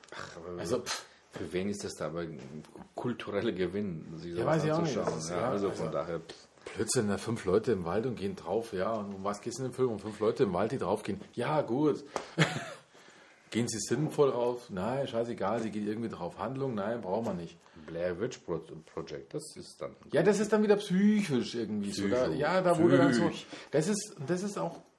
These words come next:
Speaker 2: das finde ich auch krasser. Und teilweise sind diese Filme aber dann, dann runtergeschraubt, weil du eben kein Blut siehst, keine,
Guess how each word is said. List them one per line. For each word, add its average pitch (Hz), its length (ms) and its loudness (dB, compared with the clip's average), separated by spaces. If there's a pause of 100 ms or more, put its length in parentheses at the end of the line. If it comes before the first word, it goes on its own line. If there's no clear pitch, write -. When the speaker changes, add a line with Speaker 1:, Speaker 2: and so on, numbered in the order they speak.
(580)
Speaker 2:
das 151 180 0
finde 202 180 4
ich 196 40 10
auch 185 140 4
krasser. 180 360 4
Und 113 140 -2
teilweise 180 380 6
sind 165 240 0
diese 196 200 -2
Filme 190 380 4
aber 147 200 4
dann, 143 340 0 (160)
dann 143 140 4
runtergeschraubt, 135 880 2 (640)
weil 127 200 6
du 143 100 2
eben 143 220 2
kein 107 200 0
Blut 160 240 0
siehst, 233 220 -2
keine, 98 280 -2